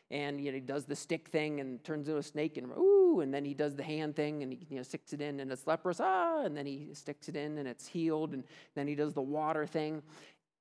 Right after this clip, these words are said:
But here's the point of all of that. The point of it isn't the things, it's what the things point to, it's what they're directing the people to, it's how God is going to use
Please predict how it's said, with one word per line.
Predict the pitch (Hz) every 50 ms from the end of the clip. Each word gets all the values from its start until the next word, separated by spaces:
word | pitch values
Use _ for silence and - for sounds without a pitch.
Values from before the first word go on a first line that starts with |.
| _ - -
But | 143 165 175 -
here's | 165 180 175 175 151
the | 131 160
point | - - 180 170 160 147
of | 139 135
all | 139 131 131 131
of | 123 127
that. | 160 160 139 - - -
The | 135 131
point | - - 156 147 147 139
of | 135 131 123 - - _ -
it | - 147 135 - -
isn't | 147 147 131 139 135 127 - _ _ _ _ _ _ -
the | 147 139 135 147 135
things, | - - 196 208 175 127 110 131 147 143 131
it's | 143 143 - - -
what | 156 139 - 151
the | 139
things | 123 - 151 135 127 127 131 156 120 - - -
point | - - 147 135 127 117 - -
to, | - 185 160 147 139 131 127
it's | 127 -
what | - 135 -
they're | 143 135 127
directing | 127 123 143 127 143 147 143 - - 139 135
the | 131 120
people | - 147 143 - 123 127 - -
to, | - 202 196 170 156 143 139 131
it's | - - - - - -
how | - - 135 139
God | 131 151 147 143 143 139
is | 139
going | 139 135 135
to | 131 131
use | 151 190 226 254 247 220 175 151 139 127